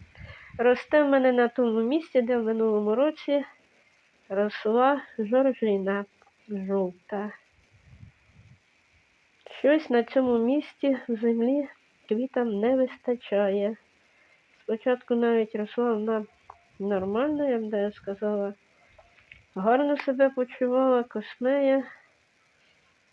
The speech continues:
трішки поквітувала і почала засихати.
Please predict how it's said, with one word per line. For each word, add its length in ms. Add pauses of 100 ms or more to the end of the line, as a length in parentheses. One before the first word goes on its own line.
(140)
трішки 420
поквітувала 1200
і 180 (220)
почала 920 (720)
засихати. 1300